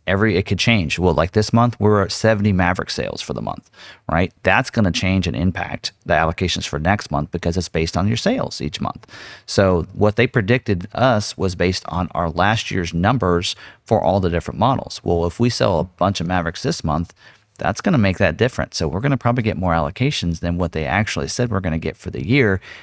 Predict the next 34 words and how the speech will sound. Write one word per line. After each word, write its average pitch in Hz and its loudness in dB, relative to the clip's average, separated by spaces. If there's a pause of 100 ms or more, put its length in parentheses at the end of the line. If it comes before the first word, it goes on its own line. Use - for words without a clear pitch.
(120)
because 92 0
we 92 -2
just 104 -2
sold 85 -6
seventy - -2
this - -4
month. - -8 (320)
So, 82 2
um, 73 -4
you 90 -2
know, 73 -2
that's 90 0
gonna 90 -2
make 82 -2
a - -4
big 76 -6
impact. - -10
Um, 76 -2
as 104 4
of 95 2
what 95 4
I'm 90 4
looking 92 2
at 82 0
so 82 -2
far, 107 2
I 87 2
think 90 0
we're 87 4
number 87 0
one 87 2
in 78 -2
the 76 -6
country 82 -2